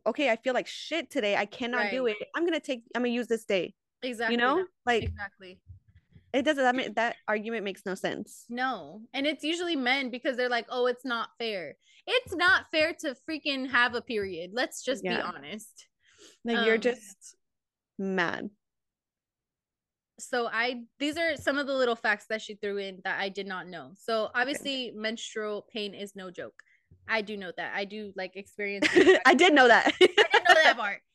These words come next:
Speaker 2: But I didn't know that your ovaries change size and they become as big as tennis balls.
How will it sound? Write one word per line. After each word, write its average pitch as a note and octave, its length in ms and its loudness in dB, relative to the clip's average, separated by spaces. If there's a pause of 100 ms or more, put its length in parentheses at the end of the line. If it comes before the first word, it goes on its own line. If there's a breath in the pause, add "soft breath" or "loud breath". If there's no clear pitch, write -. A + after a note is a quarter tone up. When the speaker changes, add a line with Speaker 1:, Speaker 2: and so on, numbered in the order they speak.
(220)
Speaker 2:
But D4+ 200 4
I C4 200 4
didn't D4+ 320 0
know C#4+ 180 4
that C4 320 2
your B3 160 -2
ovaries C#4+ 540 -4
change C4 340 -6
size A#3 640 -2
and B3 160 -4
they A#3+ 100 -2
become B3 600 -6 (160)
as A#3 240 -2
big A#3 240 -2
as A3+ 220 -2
tennis C4 400 -8
balls. F#3 540 -10